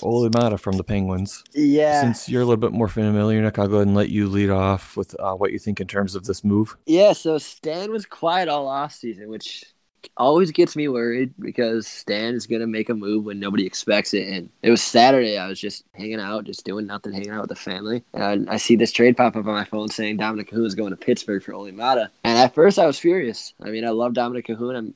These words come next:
Speaker 2: I'm, me and a, a ton of other Hawks fans loved what he did his rookie season playing with DeBrincat and Strome. But after letting it a few, letting a few days go by, I realized the trade kinda makes sense. I mean,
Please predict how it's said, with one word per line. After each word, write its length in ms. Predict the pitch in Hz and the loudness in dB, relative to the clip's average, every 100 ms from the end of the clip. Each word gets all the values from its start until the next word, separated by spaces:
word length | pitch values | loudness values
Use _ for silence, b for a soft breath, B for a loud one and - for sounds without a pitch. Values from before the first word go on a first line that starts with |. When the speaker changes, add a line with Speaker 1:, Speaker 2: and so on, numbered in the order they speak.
| - | -10
Speaker 2:
I'm, 300 | 98 101 - | -8 -8 -10
me 500 | - 95 98 117 120 | -12 -10 0 4 4
and 80 | 117 | 2
a, 160 | 98 92 | -2 -6
a 100 | 107 | -6
ton 240 | 95 - 117 | -6 -2 0
of 60 | |
other 200 | 104 110 | 2 0
Hawks 280 | 101 107 107 | 0 -2 -4
fans 240 | 107 98 101 | -4 -4 -2
loved 240 | 101 101 | -2 0
what 120 | 101 | 0
he 60 | 101 | 0
did 220 | 95 101 | 0 -2
his 180 | 104 98 | -2 -4
rookie 240 | 104 - | -4 -4
season 400 | - 107 107 98 | -2 2 2 0
playing 240 | - 104 101 | -6 -4 -4
with 140 | 98 | -4
DeBrincat 480 | 98 92 101 107 107 | -6 -4 -4 0 0
and 100 | - | -2
Strome. 540 | - - 101 107 123 - - | -10 -6 -4 -2 -4 -4 4
But 300 | 131 135 - - | 6 6 2 -4
after 460 | 123 127 139 135 131 | 0 0 2 2 2
letting 280 | 127 135 131 | 0 0 0
it 100 | 127 | -2
a 40 | |
few, 220 | - 120 - | -4 -8 -6
letting 240 | 120 123 | -6 -4
a 60 | 120 | -4
few 160 | - 120 | -2 -2
days 240 | 117 110 | -2 -2
go 140 | 117 | -6
by, 440 | 98 101 104 104 - - | -8 -8 -8 -10 -12 -6
I 80 | 117 | 0
realized 440 | 120 147 147 143 | 2 2 2 -2
the 60 | 127 | -8
trade 320 | 120 120 110 | -6 -4 -6
kinda 260 | 110 110 | -8 -8
makes 240 | 113 107 - | -8 -8 -8
sense. 400 | 117 120 - - | -8 -8 -10 -12
I 80 | 98 | -10
mean, 240 | 101 104 | -8 -10